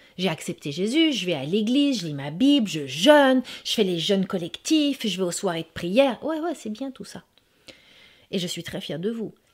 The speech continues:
Mais regardons les choses sous un autre angle, légèrement. Regardons quelques points de plus près.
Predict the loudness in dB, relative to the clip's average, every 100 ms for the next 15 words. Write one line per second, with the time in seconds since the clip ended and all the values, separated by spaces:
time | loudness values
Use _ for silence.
0 | 0 4 4 4 2 0 2 2 2 -2
1 | 0 2 2 -2 -10 _ _ _ _ _
2 | _ _ _ _ _ _ _ _ _ _
3 | _ _ _ _ -8 -2 0 0 -2 -6
4 | -16 -16 -16 -16 -20 _ _ _ _ -2
5 | 2 2 0 -8 -12 -16 _ _ _ _
6 | _ _ _ _ _ _ _ _ -4 2
7 | 4 4 4 2 0 -4 -4 -6 -4 -4
8 | -6 -12 -16 -18